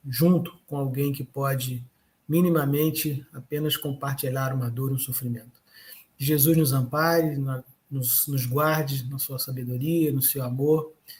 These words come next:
e assim que possível, Chico já me passou aqui uma data, a gente tá aí de novo pra estudar junto e partilharmos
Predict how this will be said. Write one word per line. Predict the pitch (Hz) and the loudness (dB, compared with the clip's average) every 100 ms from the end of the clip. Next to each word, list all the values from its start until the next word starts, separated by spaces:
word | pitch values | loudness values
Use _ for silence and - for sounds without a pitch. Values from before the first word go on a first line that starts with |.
| - - _ _ | -20 -20 _ _
e | 139 139 139 | -10 -4 -4
assim | 135 - 151 151 | 0 0 -2 -6
que | 147 - 143 131 123 _ - | -6 -2 0 0 -2 _ -6
possível, | 139 - 156 160 151 160 160 - _ - | 0 2 4 2 4 4 2 -4 _ -12
Chico | - 135 | -10 -4
já | 139 | 0
me | 139 | 0
passou | 139 135 - - | 2 2 2 2
aqui | 127 - 131 | -2 -4 -4
uma | 131 | -2
data, | 123 135 147 147 | 0 0 0 0
a | |
gente | 139 139 - | -2 0 -2
tá | 135 | 0
aí | 135 | 0
de | 135 | 0
novo | 127 131 127 - _ _ _ _ _ _ | 0 -2 -6 -10 _ _ _ _ _ _
pra | 131 | -4
estudar | 135 - 135 127 123 | -2 0 -2 0 0
junto | 120 147 151 151 139 127 _ _ _ _ - | 2 4 4 2 -4 -4 _ _ _ _ -16
e | |
partilharmos | 131 151 147 139 139 131 135 135 135 - | -8 -4 -2 0 0 2 2 2 0 -2